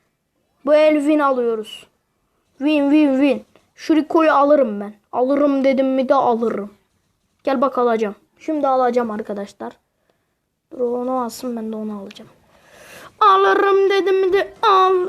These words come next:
Uf, alamadım. İkinci olduk arkadaşlar.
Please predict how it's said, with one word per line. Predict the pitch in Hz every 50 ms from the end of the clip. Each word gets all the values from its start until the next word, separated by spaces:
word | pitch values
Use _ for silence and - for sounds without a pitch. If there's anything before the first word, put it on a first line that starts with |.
| - - _ _
Uf, | 440 494 494 480 453 311 247 - - - - _ _
alamadım. | - 330 370 403 403 415 381 330 320 302 262 247 226 208 _ _ _ _ _ _ _ _ _ -
İkinci | 285 - - 349 359 370 349 415
olduk | 403 403 392 381 339 302 330
arkadaşlar. | 320 302 294 277 302 294 285 285 277 - 339 339 403